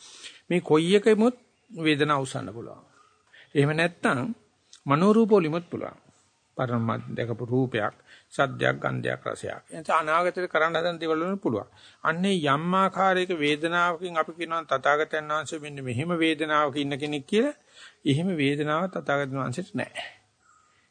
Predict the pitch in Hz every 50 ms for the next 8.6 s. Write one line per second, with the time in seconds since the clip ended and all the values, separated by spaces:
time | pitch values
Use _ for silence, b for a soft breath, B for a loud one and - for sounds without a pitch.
0 | b - 131 - - 135 131 135 139 143 135 - 151 151 151 147 127 120 127 135
1 | 143 143 147 151 156 - - - b b b b b - 123 127 170 185 175 185
2 | 170 160 156 165 175 175 170 160 175 165 160 156 156 143 139 139 151 147 160 151
3 | 156 156 147 139 156 156 160 160 165 160 156 151 _ _ _ _ _ _ _ _
4 | _ _ _ _ _ _ _ - - 123 123 135 131 131 127 120 120 120 117 110
5 | 110 104 107 110 127 143 143 - 143 127 131 131 131 - 139 135 135 131 131 135
6 | 131 - 139 127 123 120 117 110 113 107 110 113 127 160 175 160 180 156 135 -
7 | - 190 202 190 180 175 185 175 160 - 175 196 196 180 170 170 185 175 - 151
8 | 143 139 113 107 101 95 - - - - - -